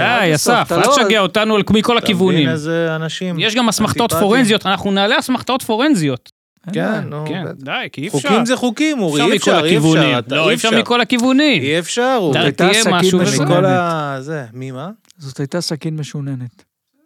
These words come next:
Speaker 1: לא, והיא גם הייתה צפויה, ועדיין
Speaker 3: אני אגיד לך מה
Speaker 1: מעצבנת.
Speaker 3: הבעיה.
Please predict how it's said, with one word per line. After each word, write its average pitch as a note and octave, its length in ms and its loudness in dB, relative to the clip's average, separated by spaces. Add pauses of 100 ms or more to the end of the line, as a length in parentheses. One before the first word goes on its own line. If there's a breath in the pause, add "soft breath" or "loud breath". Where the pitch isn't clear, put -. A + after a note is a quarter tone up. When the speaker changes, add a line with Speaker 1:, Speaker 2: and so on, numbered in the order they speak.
(1200)
Speaker 1:
לא, C4+ 200 2
והיא A#3+ 120 0
גם G3+ 80 2
הייתה G#3 180 0
צפויה, A3 480 2 (300)
ועדיין - 380 4
Speaker 3:
אני B3 100 6
אגיד G3+ 100 2
לך - 40 2
מה A#3 60 4
Speaker 1:
מעצבנת. G3 300 4
Speaker 3:
הבעיה. C#3+ 480 2